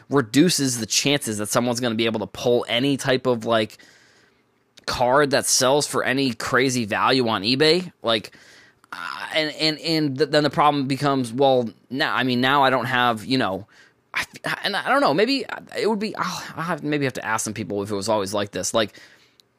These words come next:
you would buy a hobby box knowing you could probably make fifty percent of your money back, like, I don't know, a couple years ago, maybe.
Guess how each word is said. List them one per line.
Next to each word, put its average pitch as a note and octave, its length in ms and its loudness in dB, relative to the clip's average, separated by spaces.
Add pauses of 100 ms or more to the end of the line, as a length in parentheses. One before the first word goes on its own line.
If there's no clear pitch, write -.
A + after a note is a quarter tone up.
(120)
you F3 120 2
would F#3 240 4
buy E3 240 4
a F3+ 80 2
hobby D#3+ 300 0
box B2+ 300 0
knowing C3+ 260 2
you C3 80 2
could B2 140 -6
probably B2+ 280 0
make B2 160 2
fifty B2 280 -2
percent A2+ 280 -2
of G#2 40 -4
your G2+ 80 -4
money G#2+ 220 -2
back, F#2 280 -4
like, G#2+ 240 -4
I B2+ 60 -2
don't A#2 100 -2
know, G2+ 160 -6 (100)
a - 40 -14
couple C#3+ 260 -2
years A2+ 260 0
ago, D#2+ 240 -6
maybe. C2+ 360 -14